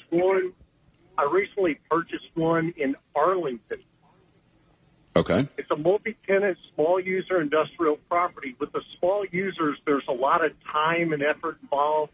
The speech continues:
Speaker 1: collecting rent. They do one-year leases, so there's a lot of turnover. When I went to the
Speaker 2: Yeah.
Speaker 1: appraisal district to dispute my property taxes, normally or in the past,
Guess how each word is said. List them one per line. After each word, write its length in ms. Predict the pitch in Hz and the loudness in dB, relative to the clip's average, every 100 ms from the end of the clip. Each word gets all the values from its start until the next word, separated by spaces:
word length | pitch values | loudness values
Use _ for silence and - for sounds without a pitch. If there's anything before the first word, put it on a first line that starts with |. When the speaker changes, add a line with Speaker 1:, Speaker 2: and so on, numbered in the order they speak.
| - | -6
Speaker 1:
collecting 420 | 143 147 151 123 | -4 -4 -6 -8
rent. 420 | 147 175 180 175 - | -2 0 0 -2 -6
They 120 | 127 | -10
do 160 | 143 135 | -4 -4
one-year 540 | 147 160 156 147 139 143 _ _ _ _ | -2 -6 -4 -2 -2 -4 _ _ _ _
leases, 540 | - 196 - - 175 - | -2 -2 -2 -2 -2 -2
so 60 | 175 | -6
there's 240 | 151 147 | -4 -4
a 60 | 151 | -2
lot 240 | 139 165 | 0 0
of 80 | 165 - | -2 -4
turnover. 600 | 190 214 165 139 131 120 - _ _ _ _ - | -2 0 2 0 -2 -6 -8 _ _ _ _ -4
When 140 | 165 | 0
I 20 | 160 | 2
went 320 | 180 240 - | 4 2 0
to 60 | 208 | 0
the 300 | 180 175 170 | 2 2 0
Speaker 2:
Yeah. 60 | |
Speaker 1:
appraisal 580 | - _ 180 202 - 180 - | -6 _ -2 -2 -4 -10 -2
district 500 | 151 - - 160 165 _ _ _ _ _ _ _ _ | -2 -2 -4 -4 -4 _ _ _ _ _ _ _ _
to 80 | 160 | -8
dispute 480 | - 143 - 185 190 | -6 -6 -4 -2 0
my 140 | 147 123 - | 0 0 2
property 460 | 180 190 175 135 - | 2 0 -4 -12 -4
taxes, 500 | 139 139 - 139 139 - _ | -2 -2 -4 -14 -14 -16 _
normally 840 | - 175 220 240 196 185 180 180 - | -2 2 4 2 2 2 2 0 -4
or 300 | 160 156 156 | -2 0 0
in 160 | - 147 | -2 -4
the 100 | 131 | -6
past, 460 | - 170 180 180 | -4 -2 0 -2